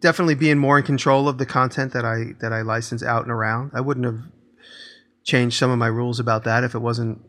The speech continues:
for having conversations with both you guys, you know, and the idea of selling content, but keeping it in the, uh, in the way of, like, I would just sell, I'm like, "Oh yeah, take it, take it, take it, take it," and then never ever consider putting it on my channel. But now everybody's got a one year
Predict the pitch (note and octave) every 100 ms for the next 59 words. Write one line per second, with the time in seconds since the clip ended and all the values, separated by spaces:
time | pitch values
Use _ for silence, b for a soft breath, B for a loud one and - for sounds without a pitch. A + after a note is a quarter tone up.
0 | _ - B2 A#2+ A#2 A#2+ A#2 A2+ A#2+ A#2
1 | A#2 A#2+ A#2 A2+ A#2 A2+ A2 B2 D3 -
2 | B2+ A#2 A#2 A#2 A2+ A#2 A2+ - B B
3 | B B B B - C3+ C3+ C3+ - B2+
4 | B2 C#3 B2+ - - B2+ B2 C#3+ - _
5 | _ _ _ _ A2+ A#2 A#2 A#2 - A#2
6 | A2+ A#2 A2+ A2+ B2+ C3 B2 A#2 C3 B2
7 | A#2 A#2 F3+ B3 E4+ - A3 A3+ - G#3+
8 | A#3 D#3+ G3+ E3+ - F#3+ C#3 A#2 A#2+ A#2+
9 | B2 A#2+ B2 A#2+ A2+ A#2+ - A#2+ A2+ B2+
10 | A#2 A#2 A2+ B2 - A2+ G#2+ A2+ B B
11 | B B B2 B2+ B2 C3 B2+ A#2+ A#2 A#2
12 | A2+ A2+ A2+ A2+ A2+ A2 -